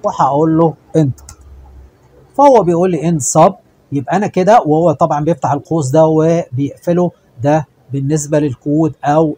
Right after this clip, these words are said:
الامر بيبقى بهذا الشكل. هنعمل صب جديد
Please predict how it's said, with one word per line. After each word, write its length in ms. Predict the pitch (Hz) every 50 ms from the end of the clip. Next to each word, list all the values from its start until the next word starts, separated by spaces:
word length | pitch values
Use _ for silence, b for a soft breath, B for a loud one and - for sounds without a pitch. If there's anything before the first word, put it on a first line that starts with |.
| -
الامر 560 | 135 135 - - - 143 156 151 147 123 117 - - -
بيبقى 320 | 139 147 143 139 - 127
بهذا 580 | 120 135 113 127 147 143 135 123 151 139 139 143 - _ -
الشكل. 480 | 196 190 - - - - - - _ _ _ _ _ _ b b b b b b _ _ _ _ -
هنعمل 320 | 175 202 254 302 320 247
صب 300 | - - 226 226 226 208
جديد 360 | 202 156 160 135 160 190 226